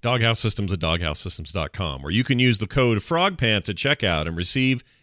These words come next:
a two hundred and forty gigabyte S S D drive to your system. That's frog pants at checkout and get that free two hundred and forty gigabyte drive now. Doghouse systems dot com.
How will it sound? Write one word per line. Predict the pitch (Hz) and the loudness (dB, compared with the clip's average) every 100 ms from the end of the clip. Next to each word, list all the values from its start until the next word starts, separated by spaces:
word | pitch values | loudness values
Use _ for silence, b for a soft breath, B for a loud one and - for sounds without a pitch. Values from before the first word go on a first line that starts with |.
| _ | _
a | 104 | -2
two | - 190 202 | 0 2 2
hundred | 202 175 | 2 0
and | 123 | -2
forty | - 160 165 | -4 -2 0
gigabyte | 143 135 131 120 117 113 | 2 2 2 2 4 4
S | 113 | 2
S | 117 110 | 2 0
D | - 110 | 2 0
drive | 95 87 82 78 | 0 0 0 -2
to | 127 147 | -2 0
your | 107 107 | 0 0
system. | 117 95 - 76 71 - _ _ _ _ | 0 0 0 -4 -14 -18 _ _ _ _
That's | 98 92 - _ _ | -2 -2 -4 _ _
frog | - 156 165 | -2 0 2
pants | 135 123 107 | 2 2 2
at | 104 | 0
checkout | 85 113 98 87 65 - _ | 0 0 0 0 -2 -8 _
and | 90 | -6
get | 90 - | -4 -4
that | 78 - | -6 -6
free | - 113 131 | -4 0 0
two | 165 160 | -2 0
hundred | 151 131 107 | 2 0 -2
and | 90 | -4
forty | 117 120 | -2 -2
gigabyte | 113 110 104 107 | -2 0 0 0
drive | 95 82 76 85 | 0 0 0 0
now. | 107 90 57 50 _ _ _ _ - | 0 0 -2 -10 _ _ _ _ -2
Doghouse | 104 120 131 127 | 0 2 2 2
systems | - - - 85 76 | 2 0 0 -4 -4
dot | 85 85 | -2 -2
com. | - 87 60 - | -4 -4 -6 -10